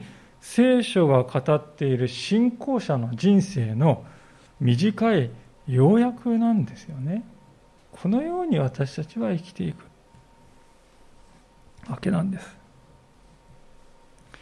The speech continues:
さあ、そのような要因もですね、冷めやらぬ三日目のことであります。モーセは、えー、民を率いて出発いたします。そして、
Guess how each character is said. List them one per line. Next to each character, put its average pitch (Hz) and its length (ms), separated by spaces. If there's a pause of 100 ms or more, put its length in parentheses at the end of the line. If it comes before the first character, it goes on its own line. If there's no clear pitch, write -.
(920)
さ 156 380
あ、 - 160 (640)
そ 175 100
の 170 80
よ 170 60
う - 20
な 147 240
要 156 160
因 165 140
も 156 120
で 147 100
す - 100
ね、 147 80
冷 143 180
め 151 120
や 170 100
ら 170 140
ぬ 139 160 (100)
三 139 140
日 165 180
目 175 100
の 127 160
こ 147 140
と 147 100
で 131 80
あ 123 40
り 113 100
ま 113 100
す。 - 180 (840)
モ 151 160
ー - 20
セ 147 80
は、 196 220 (280)
え - 560
ー、 156 160
民 131 180
を 143 240
率 147 220
い 135 100
て 131 100
出 127 200
発 139 240
い 123 60
た 123 120
し - 120
ま - 140
す。 - 160 (920)
そ 165 100
し 156 100
て、 156 300